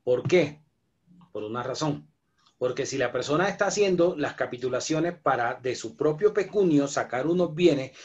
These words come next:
y aportarlos a la sociedad conyugal, entonces ya deja de responder con esos bienes propios. Digamos que sería una forma como de as-, de, no de insolventarse, pero sí como de traspasar bienes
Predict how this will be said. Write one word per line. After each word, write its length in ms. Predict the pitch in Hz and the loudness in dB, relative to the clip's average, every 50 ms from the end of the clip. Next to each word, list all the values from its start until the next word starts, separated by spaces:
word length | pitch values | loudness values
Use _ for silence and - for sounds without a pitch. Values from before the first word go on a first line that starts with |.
| - _ | -20 _
y 160 | - 120 127 123 | -14 -6 -2 -2
aportarlos 760 | 120 117 - 117 113 110 110 - 135 135 147 170 180 160 | -2 -2 -2 -4 -6 -4 -2 -2 0 0 4 4 4 4
a 80 | 170 156 | 4 2
la 120 | 143 127 | 2 0
sociedad 500 | - - 131 120 - 123 117 117 127 123 | -2 -4 -6 -6 -4 -4 -2 -2 -2 -2
conyugal, 640 | - 170 175 180 175 175 147 147 147 147 147 - - _ _ - _ - | 0 2 2 4 4 4 6 6 4 4 2 -2 -12 _ _ -20 _ -12
entonces 460 | 113 107 98 107 98 - 160 165 156 | -12 -8 -4 -4 -4 -2 -2 -4 0
ya 340 | 160 175 170 180 202 - - _ _ _ _ _ _ _ _ _ | 2 2 2 2 -2 -6 -12 _ _ _ _ _ _ _ _ _
deja 420 | 127 120 147 151 151 147 156 175 | -6 2 4 4 4 4 2 0
de 160 | 180 175 170 | 2 2 2
responder 760 | 156 143 143 - - - 120 113 113 123 127 135 151 151 151 _ | 2 2 0 -2 -2 -6 -6 -4 -4 -2 -4 -4 -4 -8 -14 _
con 200 | - 151 143 135 | -6 -4 -4 -4
esos 240 | 127 - 147 143 123 | -4 -2 -4 -4 -2
bienes 280 | 139 147 143 139 143 | 0 -2 -2 -2 -4
propios. 580 | - - 170 196 190 - 92 - - - - _ _ _ _ _ _ _ _ _ _ _ _ _ _ _ _ _ _ _ _ _ _ _ _ _ _ _ | -4 -2 -2 -2 -2 -4 -14 -16 -16 -20 -20 _ _ _ _ _ _ _ _ _ _ _ _ _ _ _ _ _ _ _ _ _ _ _ _ _ _ _
Digamos 360 | - 131 127 139 156 180 180 - | -8 -4 -4 -2 -2 -2 -2 0
que 100 | 190 170 | -2 -2
sería 300 | - 151 127 123 127 131 | 0 0 -2 -2 -2 -4
una 100 | 151 151 | -4 -2
forma 420 | 151 180 165 160 165 170 170 170 | 2 2 2 2 2 -4 -6 -4
como 260 | - 151 123 127 120 | -6 -6 -6 -6 -8
de 120 | 120 117 117 | -6 -4 -4
as-, 260 | 113 - - - _ _ | -6 -6 -8 -18 _ _
de, 480 | 117 123 117 113 113 113 110 107 - - | -10 -8 -6 -6 -4 -6 -6 -8 -10 -12
no 280 | 123 127 139 147 156 | -8 -4 -4 -2 -2
de 100 | 165 180 | -2 -2
insolventarse, 920 | 196 190 175 - 190 175 156 143 135 127 120 113 - 139 151 156 - 196 190 | -4 -6 -6 -4 -2 -2 -2 -4 -6 -8 -8 -6 -6 -4 -4 -4 -6 -8 -8
pero 240 | - 151 127 120 113 | -4 -4 -4 -4 -6
sí 140 | - 127 120 | -8 -10 -8
como 260 | - 151 151 156 147 | -8 -6 -4 -4 -4
de 120 | 131 113 | -4 -4
traspasar 640 | - - 110 - - - 110 104 - 120 127 147 147 | -6 -8 -8 -8 -8 -10 -10 -8 -6 -8 -8 -8 -6
bienes 360 | 160 160 151 147 156 165 | -4 -4 -2 -2 -4 -6